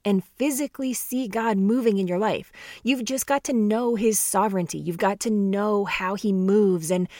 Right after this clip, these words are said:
know that he's almighty, all-knowing, and his plan is always in motion.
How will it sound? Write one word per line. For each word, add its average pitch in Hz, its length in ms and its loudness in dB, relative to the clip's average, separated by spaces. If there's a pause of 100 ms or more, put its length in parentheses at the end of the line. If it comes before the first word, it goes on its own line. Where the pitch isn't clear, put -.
(140)
know 254 260 0
that 269 160 2
he's 240 400 -2
almighty, 190 640 -2
all-knowing, 202 800 0
and 208 100 2
his 214 160 2
plan 226 380 -4
is 202 120 -2 (100)
always 208 500 4
in 190 180 0
motion. 170 480 -4